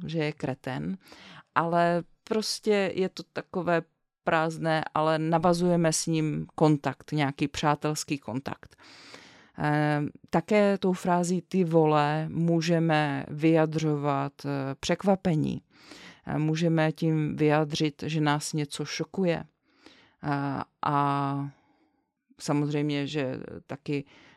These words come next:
to může být spojené s nějakými negativními, eh,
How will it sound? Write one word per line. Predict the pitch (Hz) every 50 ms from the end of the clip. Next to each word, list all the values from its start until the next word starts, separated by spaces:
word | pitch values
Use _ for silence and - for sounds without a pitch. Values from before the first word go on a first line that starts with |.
| _
to | - 147
může | 143 139 143 139 156 139
být | 131 147 143 -
spojené | - - _ - 135 139 139 139 139 139
s | - -
nějakými | 147 135 135 - 147 143 143 139
negativními, | 139 135 131 131 147 143 139 - 147 143 139 139 139 139 135 139 135 135 131 135 131 139 - _ - - - - _ _ _ -
eh, | - 131 131 131 131 131 135 131 123